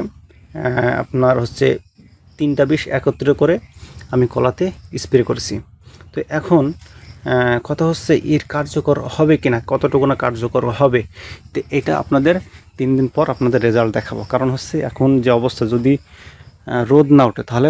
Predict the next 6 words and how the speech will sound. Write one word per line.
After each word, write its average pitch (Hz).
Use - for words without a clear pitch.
পাতায় 123
কাজ 123
একটু 131
কম 156
করতে -
পারে, 113